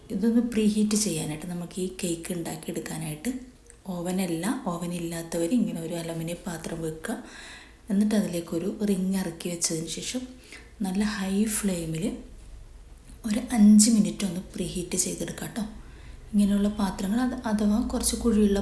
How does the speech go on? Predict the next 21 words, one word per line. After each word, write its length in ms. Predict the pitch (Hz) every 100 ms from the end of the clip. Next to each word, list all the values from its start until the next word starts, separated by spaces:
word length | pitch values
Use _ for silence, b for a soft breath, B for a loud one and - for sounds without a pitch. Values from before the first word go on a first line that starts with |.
| 214
പാത്രമായാലും 540 | 196 - 190 180 202 214
എങ്ങനെയുള്ള 360 | 214 240 214 208
പാത്രമായാലും 500 | 202 - 180 180 180
മതി 180 | 170 170 -
ട്ടോ. 80 | 214 214 B B B -
നന്നായിട്ടൊന്ന് 760 | 202 208 214 240 226 185 190 202 -
ഹൈ 140 | 196 190 -
ഫ്ലെയിമിൽ 360 | 202 185 175 226
അഞ്ച് 300 | 180 196 240
മിനിറ്റ് 240 | 214 180 185
ഒന്ന് 120 | 175 -
പ്രീഹീറ്റ് 440 | - 170 190 180 180
ചെയ്യട്ടെ. 300 | 160 - 302 247
അതൊന്ന് 260 | 226 233 240
ചൂടായി 340 | 226 185 175 175
വരുമ്പോഴത്തേക്ക് 540 | 170 160 160 180 - 202
നമുക്ക് 300 | 175 - 302 330 B B B B B
ഈ 60 | 208
ബ്രെഡൊക്കെ 640 | 208 196 170 185 - - 320 -
ഒരു 120 | 185 214 - - - - 208
മിക്സിയുടെ 380 | 208 - 170